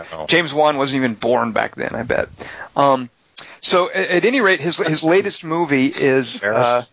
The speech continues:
Speaker 1: for him.
Speaker 2: is what?
Speaker 1: I said, "How embarrassing he hadn't been born yet."
Speaker 2: <laughs>
Speaker 1: What a fucking loser.
Speaker 2: Well, I actually saw, uh, when, before Saw was even released, I saw it at a screening at, at Sundance.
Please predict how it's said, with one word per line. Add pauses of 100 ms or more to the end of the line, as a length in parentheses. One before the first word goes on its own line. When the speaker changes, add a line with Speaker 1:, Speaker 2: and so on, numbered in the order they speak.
Speaker 1:
for
him. (720)
Speaker 2:
is
what? (560)
Speaker 1:
I
said,
"How
embarrassing
he
hadn't
been
born
yet." (100)
Speaker 2:
<laughs> (200)
Speaker 1:
What
a (100)
fucking (140)
loser. (260)
Speaker 2:
Well,
I
actually
saw, (260)
uh, (560)
when, (160)
before
Saw
was
even
released,
I
saw
it
at
a
screening
at,
at
Sundance.